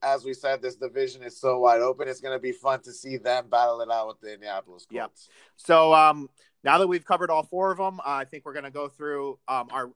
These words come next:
Speaker 2: our predictions slash rankings or wha-, whatever you wanna call it. And this is a tough one, honestly, because like we've said, like, it could go a number of ways. I obviously think the Jaguars are the la-, are gonna finish in last.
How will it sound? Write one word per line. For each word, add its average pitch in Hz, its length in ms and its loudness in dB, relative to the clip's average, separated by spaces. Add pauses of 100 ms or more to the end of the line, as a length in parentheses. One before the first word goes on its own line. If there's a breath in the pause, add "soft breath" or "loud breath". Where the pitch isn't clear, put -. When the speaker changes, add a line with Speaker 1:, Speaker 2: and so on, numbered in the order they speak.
Speaker 2:
our 117 240 -10
predictions 143 640 -16
slash 117 300 -8
rankings 151 540 -12
or 117 80 -12
wha-, 120 180 -4
whatever 147 280 0
you 135 80 -4
wanna 127 180 -2
call 131 260 -2
it. 131 160 -8
And 143 120 -12
this 202 140 -6
is 233 80 -6
a 226 80 2
tough 202 220 -2
one, 139 140 -4
honestly, 123 400 -8
because 131 260 -10
like 156 160 -8
we've 156 140 -10
said, 156 280 -6
like, 123 180 -10 (500)
it - 120 -4
could 202 120 0
go 190 160 2
a 175 60 2
number 165 260 0
of 156 80 -2
ways. 135 280 -4
I 127 100 -6 (100)
obviously 156 380 -4
think 151 200 -14
the 135 100 -6
Jaguars 139 560 -2
are 127 100 -6
the 120 80 -12
la-, 127 260 -2
are 120 200 -6
gonna 123 160 -12
finish 131 260 -20
in 120 80 -20
last. 131 400 -8